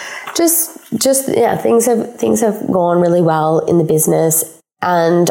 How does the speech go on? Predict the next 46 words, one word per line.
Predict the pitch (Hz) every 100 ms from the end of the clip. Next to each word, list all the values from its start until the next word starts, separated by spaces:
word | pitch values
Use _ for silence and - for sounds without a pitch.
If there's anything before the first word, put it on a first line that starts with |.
| -
and | 175 175
I've | 170
just | 196 -
got | - -
better | 175 185 185 180
and | - 170
better | 160 160 160
at | 156 -
holding | - - 170 170 160
tension. | - 156 156 165 156 165 160 - - -
And, | 226 233
you | 233
know, | 233
as | 226 240
you | 277 294
build | 185 208 220
something, | - 180 175 - 160 160 190 - - - _ _ _ _ _ -
like, | - 214 214 - - - - -
you | 294
know, | 285 311 294 - -
you, | 262 277 254
you | 254
get | 254 277
to | 269
build | 254 233 233 233
more | 233 220
and | 214
more | 202
structures | 202 226 220 247 226
in, | 185
and | 165 175
I've | 165
had | - 196
more | 196 190
support | 185 180 196 208 208
in | 202
my | 190
business | 185 202 208 196
actually | 214 - 220 208 202
this | 190 196 -
year | 208 196 196 196
than | 202
I | 190
did | 185 185
last | 190 196 196 -
year. | 202 196 190